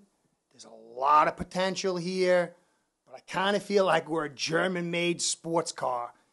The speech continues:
It's gonna look really good when everything is pristine and on fire, but a little bit of dirt here or there, and we might start getting some clunky action going down. But I don't know. We'll see. This week one game, though, is going to tell us a lot, and I don't think it's gonna be a blowout like a lot of people are saying.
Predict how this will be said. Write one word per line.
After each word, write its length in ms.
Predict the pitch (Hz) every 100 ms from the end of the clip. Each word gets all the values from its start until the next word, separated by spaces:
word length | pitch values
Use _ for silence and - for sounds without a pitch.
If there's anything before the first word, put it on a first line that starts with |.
| _
It's 80 | -
gonna 180 | 175 165
look 180 | 160 135
really 300 | 156 202 202
good 340 | 165 233 233
when 140 | 175 165
everything 360 | 165 175 185
is 100 | 180
pristine 520 | - 165 - 190 196
and 100 | 180
on 280 | 156 165 180
fire, 420 | 180 196 202 190
but 300 | 156 139 139 - _ _ _ _
a 40 | 151
little 160 | 180
bit 120 | 190 208
of 100 | -
dirt 400 | 247 247 247 -
here 340 | 135 214 226
or 40 | 220
there, 400 | 233 247 226 202
and 100 | 170
we 80 | 170
might 220 | 175 202
start 220 | 202 180
getting 220 | - -
some 180 | 160 175
clunky 760 | 175 208 202 196 196 190 180 - - _
action 460 | 185 175 - 170
going 320 | 147 139 143 123
down. 220 | 123 120 _ _ _ _ _ _ _ _
But 140 | 147
I 80 | 175
don't 100 | 208
know. 160 | 214 185
We'll 160 | 196
see. 240 | 202 233 202
This 220 | 180 165
week 260 | 190 254
one 260 | 254 262 254
game, 380 | 254 262 254 220
though, 260 | 180 160
is 180 | 151 147
going 480 | 135 180 170 180 180
to 80 | 185
tell 320 | 180 151 160
us 140 | 156
a 40 | 165
lot, 280 | 160 147 139
and 80 |
I 120 | 127 127 _
don't 280 | 185 170 175
think 160 | 185 185
it's 120 | 170
gonna 180 | 165 151
be 140 | 151
a 40 |
blowout 520 | 139 139 147 139 135 131
like 140 | 127
a 20 |
lot 180 | 131 131
of 60 | 143
people 280 | 156 151
are 40 | 160
saying. 460 | - 131 123 123